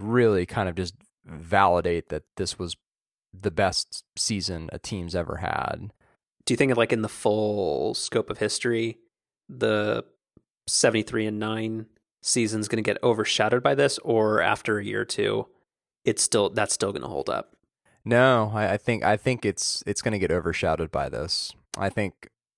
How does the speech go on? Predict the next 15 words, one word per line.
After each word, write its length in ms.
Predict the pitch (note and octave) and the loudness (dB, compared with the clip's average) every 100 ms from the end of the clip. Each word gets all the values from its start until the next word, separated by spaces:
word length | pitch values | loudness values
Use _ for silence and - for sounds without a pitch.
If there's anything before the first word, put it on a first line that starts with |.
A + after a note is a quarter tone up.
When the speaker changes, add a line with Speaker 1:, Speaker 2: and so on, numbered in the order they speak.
| - | -4
Speaker 1:
almost 380 | A#2 A2 G#2 - | -2 0 -2 0
every 260 | G#2+ G#2 | 2 2
time 360 | - G#2+ F#2+ F2+ | 2 2 2 0
somebody 340 | G#2+ F#2+ F2+ | 0 2 0
brings 320 | E2+ F#2+ F2 | 0 -2 0
it 80 | F#2+ | 0
up, 360 | F2+ E2+ E2 - _ _ _ _ _ _ _ - | 4 2 0 -8 _ _ _ _ _ _ _ -14
it, 80 | - - | -12 -6
it, 260 | F#2 - | -6 -6
the 100 | - | -4
sentence 340 | - G#2+ C2 F#2+ | 0 0 -2 -6
is 80 | - | -4
gonna 160 | F#2 | -4
end 320 | C#2 F2+ E2+ | -2 -4 -2
with, 180 | E2+ - | -4 -6